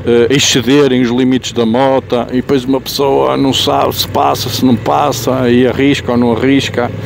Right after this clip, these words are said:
Vocês não vão ter esse problema. Ou seja, até poderão andar com as malas todo o ano, sem stress. Assim como eu andaria quando tinha N C.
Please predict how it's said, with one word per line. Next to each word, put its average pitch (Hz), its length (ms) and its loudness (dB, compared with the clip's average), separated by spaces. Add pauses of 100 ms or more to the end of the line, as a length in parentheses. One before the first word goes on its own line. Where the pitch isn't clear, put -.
(600)
Vocês 135 340 2
não 143 100 2
vão 139 140 2
ter 139 200 2
esse 143 180 0
problema. 120 600 0 (460)
Ou 113 60 -2
seja, 127 320 0
até 135 160 0
poderão 131 520 2
andar 127 580 0
com 127 100 0
as 117 80 0
malas 120 440 0
todo 117 280 2
o 104 80 2
ano, 117 380 -2 (840)
sem 139 220 0
stress. 117 760 -2 (240)
Assim 127 220 0
como 135 180 2
eu 135 80 4
andaria 139 420 2
quando 147 280 -2
tinha 147 260 0
N 156 100 0
C. 113 380 -2